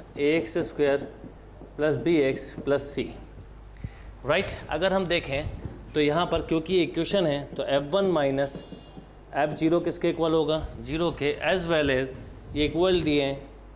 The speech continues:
एफ़ जी, uh, two minus एफ़ ज़ीरो is also zero। इसका मतलब ये हुआ कि एफ़ one equal to F zero, conceptual question है, एफ़ two equal to F zero, right? अब अगर हम logically देखें तो F zero equal to एफ़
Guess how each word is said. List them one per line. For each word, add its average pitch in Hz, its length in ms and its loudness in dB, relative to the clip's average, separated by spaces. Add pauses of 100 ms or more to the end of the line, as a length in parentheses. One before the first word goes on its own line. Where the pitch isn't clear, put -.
(100)
एफ़ - 1400 -6
जी, 160 220 4
uh, 135 520 -2
two 160 280 4 (140)
minus 143 380 2
एफ़ 151 140 2
ज़ीरो 139 300 2
is 131 120 4
also 127 420 0
zero। 107 240 -4 (360)
इसका 156 260 0
मतलब 202 320 2
ये 196 100 4
हुआ 165 260 4
कि 160 160 -4
एफ़ 139 220 2
one 180 220 2
equal 147 380 0
to 143 140 0
F 143 160 2
zero, 123 400 2 (460)
conceptual 202 460 2
question 143 300 2
है, 131 140 2
एफ़ 151 160 0
two 190 140 6
equal 147 420 2
to 143 120 2
F 135 120 2
zero, 120 340 -4 (1000)
right? 175 280 2 (1120)
अब 170 340 0
अगर 185 260 2
हम 202 140 2
logically 185 540 4
देखें 147 400 0
तो 151 80 0
F 147 160 2
zero 185 260 0
equal 175 320 0
to 170 60 4
एफ़ 160 120 2